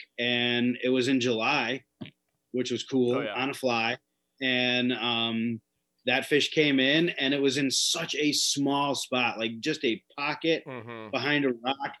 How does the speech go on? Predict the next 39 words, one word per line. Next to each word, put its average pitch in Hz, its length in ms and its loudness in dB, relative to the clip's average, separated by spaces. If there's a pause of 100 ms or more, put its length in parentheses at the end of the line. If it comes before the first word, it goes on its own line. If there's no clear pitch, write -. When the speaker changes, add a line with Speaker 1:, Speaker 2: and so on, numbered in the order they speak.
Speaker 1:
in 151 180 0
swift 156 400 -2
water. 131 640 0 (480)
And 131 280 2
he 135 160 -2
casted 147 580 -2
to 165 160 8
it, 165 220 6 (960)
one 170 320 8
strip 185 280 4
of 175 60 4
the 165 80 4
fly, 156 540 4 (380)
and 160 120 2
the 143 100 4
water 156 360 6
just 156 320 0
erupted. 135 1000 4
Speaker 2:
Ugh. - 80 -12 (440)
Speaker 1:
And 147 120 0
the 139 80 -2
fish 170 280 4
was 151 180 0
chasing 160 460 4
it. 135 180 4
And 135 120 0
it 143 60 0
was 143 180 0
just 139 220 0
like, 131 360 2 (880)
I, 139 60 -4 (140)
I 156 40 2
mean, 165 400 6
you 175 260 4
have 160 300 2
got 147 300 0
to 139 100 -4
be 131 200 2
completely 131 880 -2